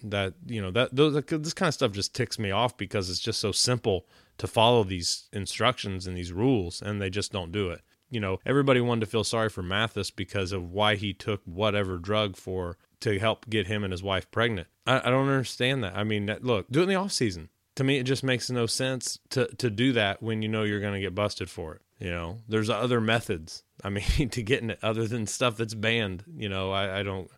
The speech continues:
I don't understand it. I think it was a, a half empty excuse, to be quite honest with you, uh, regardless of how loved he is. And I, I just think it was, uh, a simple excuse. Everybody's got an excuse. They all have something. "I didn't know.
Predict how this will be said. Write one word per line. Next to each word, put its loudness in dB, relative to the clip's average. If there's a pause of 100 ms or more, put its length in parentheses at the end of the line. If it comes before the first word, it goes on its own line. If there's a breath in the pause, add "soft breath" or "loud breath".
(440 loud breath)
I -2
don't 0
understand -6
it. -4
I 2
think 2
it -4
was -4 (100)
a, -2
a -2
half 2 (380 soft breath)
empty 2
excuse, -2
to -10
be -2
quite 0
honest -4
with -6
you, -4 (160)
uh, -4
regardless -2
of -6
how 0
loved -2
he -2
is. -4 (520 soft breath)
And 0
I, 0
I 0
just -2
think -2
it 0
was, -2
uh, 0 (180)
a -2
simple 0
excuse. -2
Everybody's 2
got 2
an 0
excuse. -2
They 0
all 6
have 2
something. -4
"I 2
didn't 4
know. 2